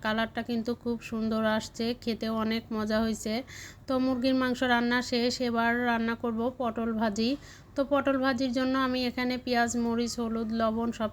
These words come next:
কিছু দিয়ে ভেজে নিয়ে এবার পটলটা দিয়ে দিব। পটলটা আজকে কুচি করে নিয়েছি, কুচি করে ভাজি করব। এই ভাজিটা দিয়ে ভাত বা রুটি খেতে বেশ ভালোই লাগে। তো এই যে এখন পটলটা দিয়ে এখন ভালো মতো নেড়ে চেড়ে ভাজিটা করে নিব।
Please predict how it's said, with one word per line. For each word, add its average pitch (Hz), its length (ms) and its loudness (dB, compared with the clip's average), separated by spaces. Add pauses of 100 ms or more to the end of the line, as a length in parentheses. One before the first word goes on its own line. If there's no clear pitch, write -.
কিছু 233 260 -6
দিয়ে 220 300 -2
ভেজে 220 360 0
নিয়ে 220 260 2 (540)
এবার 240 280 4
পটলটা 233 460 0
দিয়ে 226 220 2
দিব। 220 200 0 (140)
পটলটা 240 420 -2
আজকে 233 340 -2
কুচি 247 360 -4
করে 233 260 0
নিয়েছি, 233 440 0
কুচি 240 280 -6
করে 226 220 -2
ভাজি 220 300 2
করব। 220 240 -2 (680)
এই 269 140 6
ভাজিটা 247 440 4
দিয়ে 240 300 4
ভাত 233 320 0
বা 226 160 2
রুটি 233 340 -2
খেতে 233 320 -4 (300)
বেশ 233 240 -2
ভালোই 220 380 0
লাগে। 220 380 2
তো 262 180 -6
এই 226 100 0
যে 226 120 0
এখন 226 240 2 (100)
পটলটা 220 440 -2
দিয়ে 220 280 0
এখন 226 320 -2
ভালো 214 240 0
মতো 220 300 -2 (540)
নেড়ে 226 280 2
চেড়ে 226 240 0
ভাজিটা 220 480 2
করে 220 300 -2
নিব। 214 220 0